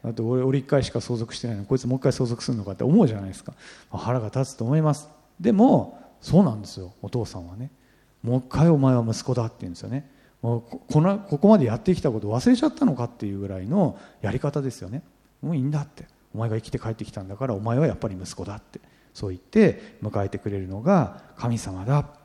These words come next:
ということです。神様は帰ってくる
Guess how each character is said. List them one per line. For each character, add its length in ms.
と 80
い 40
う 20
こ 80
と 100
で 100
す。 160
神 200
様 260
は 420
帰 200
っ 40
て 240
く 160
る 220